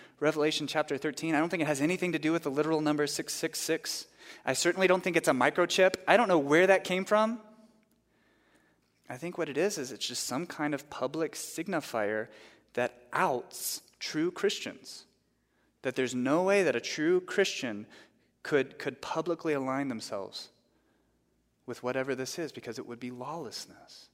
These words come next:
And because of that, they're cut off from the marketplace. They're cut off from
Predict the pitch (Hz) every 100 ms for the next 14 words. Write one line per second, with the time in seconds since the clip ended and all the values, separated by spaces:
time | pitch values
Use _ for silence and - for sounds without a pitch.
0 | _ _ _ _ _ - 117 120 - 123
1 | 147 110 - 110 - 98 - 135 135 110
2 | - - - 98 104 113 _ _ _ _
3 | _ _ _ _ _ - 101 98 131 -
4 | - 151 - - 113 120 127 - 120 113
5 | 110